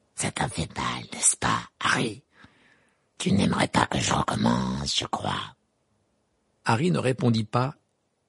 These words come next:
Speaker 2: Il allait mourir comme Cédric. Il le voyait dans ses yeux rouges au regard impitoyable. Il allait mourir et ne pourrait rien faire pour échapper à son sort. Mais il n'allait pas laisser Voldemort jouer avec lui. Il n'allait pas lui obéir.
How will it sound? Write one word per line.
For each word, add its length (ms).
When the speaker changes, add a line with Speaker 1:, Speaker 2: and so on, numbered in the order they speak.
Speaker 2:
Il 160
allait 160
mourir 400
comme 180
Cédric. 580
Il 220
le 60
voyait 360
dans 120
ses 280
yeux 120
rouges 400
au 60
regard 340
impitoyable. 840
Il 160
allait 180
mourir 540
et 80
ne 80
pourrait 280
rien 280
faire 260
pour 220
échapper 340
à 80
son 180
sort. 440
Mais 100
il 140
n'allait 240
pas 120
laisser 240
Voldemort 540
jouer 180
avec 260
lui. 280
Il 100
n'allait 220
pas 200
lui 120
obéir. 520